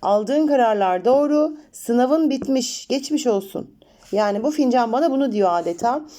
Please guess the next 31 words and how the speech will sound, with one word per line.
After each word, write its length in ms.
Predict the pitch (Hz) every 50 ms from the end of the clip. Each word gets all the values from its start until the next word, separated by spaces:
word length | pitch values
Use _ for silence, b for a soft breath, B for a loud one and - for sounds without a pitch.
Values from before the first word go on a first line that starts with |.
| B B B B
Şimdi 220 | - - 262 269
parça 360 | 247 285 285 285 294 311 311
parça 300 | 302 294 285 294 294 302
gelecek 380 | 285 254 285 277 247 294 285 -
olan 220 | 285 277 285 277 277
kısmetleriniz 680 | - - - 269 277 277 226 269 277 277 277 269 277
dizilmiş. 580 | 269 247 233 262 277 302 427 480 - - - B B B B B B B B
E, 100 | - 214
şurada 340 | 208 - - 262 269 320 359
da 120 | 320 233
büyük 240 | 202 240 262 254 -
parçayı 420 | 247 233 208 202 202 - 190 185 175
bekliyorsunuz. 640 | 185 180 156 175 175 170 - 175 170 160 160 - B B B B B B -
Baktığım 460 | 240 269 294 285 - 339 320 311 294
zaman 460 | 247 240 233 220 214 214 233 262 262 -
hayatınıza 600 | - 233 247 262 269 262 277 269 254 262 254 214
dair 420 | 240 226 214 208 214 233 240 B B B B B B _
bir 240 | - 208 254 269 262
üç 280 | - - 302 302 - -
aylık 400 | 339 311 302 269 247 240 233 -
zaman 420 | 208 220 226 240 277 302 311 285
diliminiz, 640 | 254 226 214 202 196 185 180 190 226 240 - - B B B B B B B -
e, 400 | - 196 196 196 196 196 196 190 -
Aralık 400 | - 247 247 247 247 240 233 -
bitti 320 | - 233 240 - - 226 196
diyebiliriz 500 | 202 208 202 196 202 202 196 190 185 196
artık. 440 | 190 180 185 185 - 262 254 - B B B B B B _
Gerçi 380 | - 208 196 196 202 - 196 -
daha 300 | 208 202 202 190 - - - - -
ortaladık 600 | - 190 190 190 196 208 202 196 190 196 196 -
anca. 500 | 185 180 175 185 180 233 247 262 269